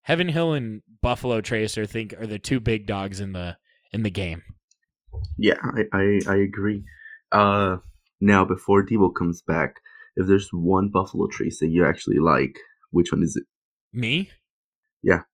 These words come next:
Speaker 1: Uh, I, I mean, I've enjoyed everything that I've had from there. I'm, I'm just not, like, once Buffalo Trace went allocated, I think I just lost respect, all respect for Buffalo Trace itself, not the distillery again,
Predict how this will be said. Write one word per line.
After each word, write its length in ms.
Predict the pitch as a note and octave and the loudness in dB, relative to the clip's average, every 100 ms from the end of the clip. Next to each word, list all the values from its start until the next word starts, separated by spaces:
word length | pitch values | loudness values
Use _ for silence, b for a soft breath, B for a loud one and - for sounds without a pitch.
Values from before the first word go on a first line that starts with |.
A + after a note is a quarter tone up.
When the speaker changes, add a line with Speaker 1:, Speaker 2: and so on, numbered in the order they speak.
| _ _ _ | _ _ _
Speaker 1:
Uh, 180 | B2 A#2+ G#2 | -8 -8 -2
I, 200 | C#3 C3 | -2 0
I 100 | D3+ | -2
mean, 160 | E3+ | 0
I've 140 | E3+ F3 | 0 -2
enjoyed 600 | A#3 D#3 A2+ A2+ C#3 D#3 - _ _ _ _ A#2 | -4 -4 -2 0 0 -2 -8 _ _ _ _ -2
everything 500 | B2+ C3+ B2+ C3 A#2 | 0 0 0 -2 -4
that 100 | G#2+ | -4
I've 120 | G2+ | -6
had 360 | - A#2 G#2+ | -4 -2 -2
from 200 | G2 G2 | -8 -14
there. 260 | F#2 E2+ E2+ _ _ _ _ _ _ - - | -12 -14 -14 _ _ _ _ _ _ -20 -6
I'm, 340 | B2 B2 B2 - | -4 -4 -6 -10
I'm 220 | A2 B2 | -8 -4
just 300 | C3 D#3 - | -2 -2 -4
not, 420 | A#2+ A#2 A#2+ A#2+ A#2 - | -6 -4 -2 -2 -6 -8
like, 260 | C#3 B2+ G#2+ | -6 -4 -6
once 380 | D3 C3+ D#3+ - | -6 -4 -4 -6
Buffalo 440 | B2+ A#2 - B2+ | -4 -4 0 -2
Trace 320 | A2+ B2 A2+ - | 0 -2 -2 -4
went 160 | G#2 - | -10 -10
allocated, 720 | G2+ G#2 G#2+ A#2+ B2 B2 A#2+ b b b - | -10 -10 -6 -4 -4 -4 -6 b b b -6
I 100 | A#2+ | -4
think 260 | B2 B2+ A2 | -2 -2 0
I 340 | A2+ A2 G#2+ F#2 | -2 -2 -4 -8
just 400 | G#2+ A2+ - _ _ A2+ | -8 -8 -10 _ _ -10
lost 500 | B2 A#2+ A2 - - | -4 0 0 -4 -8
respect, 540 | A2+ - G#2+ G#2 - - - | -8 -6 -6 -6 -10 -16 -2
all 280 | B2+ B2 A#2 | 2 2 2
respect 400 | A#2 - G2+ - | -2 -6 -10 -8
for 120 | A2 | -8
Buffalo 520 | F2+ G2 F#2+ G#2+ A2 | -6 -8 -6 -4 -4
Trace 340 | - A2+ G#2 F#2+ | -2 -4 -4 -8
itself, 540 | - - F#2+ A2+ - | -10 -8 -6 -8 -10
not 280 | G#2+ A#2+ A#2+ | -4 -2 0
the 140 | B2 A#2 | 0 -2
distillery 540 | A2+ - G#2+ G2+ G2 | -4 -4 -4 -4 -6
again, 320 | F#2+ G2 F#2 | -8 -10 -10